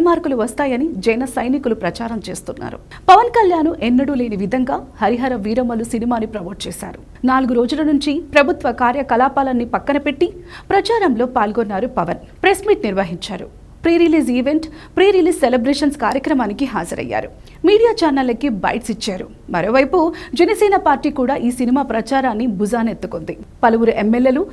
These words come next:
జనసేన కార్యకర్తలు సినిమాని జనాల్లోకి తీసుకెళ్లడానికి ర్యాలీలు తీశారు. జన సైనికులందరూ థియేటర్లకు వెళ్లాలని ఆదేశించారు. ఈ క్రమంలో ఒక జన సైనికుడు ఈ సినిమా చూస్తే కాంపిటీషన్ ఎగ్జామ్లో పది మార్కులు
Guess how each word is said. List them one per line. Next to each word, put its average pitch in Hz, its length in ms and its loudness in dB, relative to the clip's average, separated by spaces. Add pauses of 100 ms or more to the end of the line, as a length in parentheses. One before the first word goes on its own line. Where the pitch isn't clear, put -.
(280)
జనసేన 381 360 2 (140)
కార్యకర్తలు 233 640 0 (400)
సినిమాని 330 420 2 (100)
జనాల్లోకి 247 540 0
తీసుకెళ్లడానికి 247 680 -2 (100)
ర్యాలీలు 196 420 -2
తీశారు. - 360 -6 (680)
జన 262 140 6 (140)
సైనికులందరూ 254 680 0 (160)
థియేటర్లకు 262 580 0
వెళ్లాలని 240 520 0
ఆదేశించారు. 175 580 -6 (420)
ఈ 349 100 8
క్రమంలో 277 420 4 (340)
ఒక 330 80 2 (140)
జన 269 120 2 (120)
సైనికుడు 277 440 0 (220)
ఈ 339 140 4
సినిమా 330 240 2 (100)
చూస్తే 294 260 0 (480)
కాంపిటీషన్ 370 580 4
ఎగ్జామ్లో 277 380 0 (120)
పది 233 240 2
మార్కులు 294 280 -2